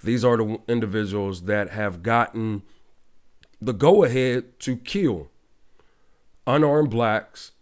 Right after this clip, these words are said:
to beat up little girls, to kill little boys, as we've seen here in my home state, Cle-, uh, Ohio, in Cleveland with Tamir Rice.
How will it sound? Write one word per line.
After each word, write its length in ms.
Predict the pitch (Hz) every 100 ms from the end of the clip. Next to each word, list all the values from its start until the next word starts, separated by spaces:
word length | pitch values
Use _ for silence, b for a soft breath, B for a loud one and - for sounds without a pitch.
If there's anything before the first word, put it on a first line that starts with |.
| _ _ -
to 160 | 139
beat 340 | 113 98 170 151
up 380 | 127 120 - -
little 280 | 107 120 147
girls, 600 | 113 107 92 87 95 - _ b b b
to 180 | 135 135
kill 540 | - 175 170 156 - -
little 280 | 117 147
boys, 520 | 127 107 95 92 101 98
as 140 | 104
we've 200 | 120 120
seen 460 | - 123 120 117 98 B B
here 300 | 120 147 135
in 440 | - 127 113 107 -
my 200 | 110 110
home 340 | 101 135 139 123
state, 380 | - 113 120
Cle-, 240 | - 120 -
uh, 400 | 107 101 98 98 107
Ohio, 640 | 104 113 120 104 101 117 b b b -
in 120 | 113
Cleveland 480 | - 147 127 110 113
with 140 | 113
Tamir 340 | - 120 120 139
Rice. 440 | - - -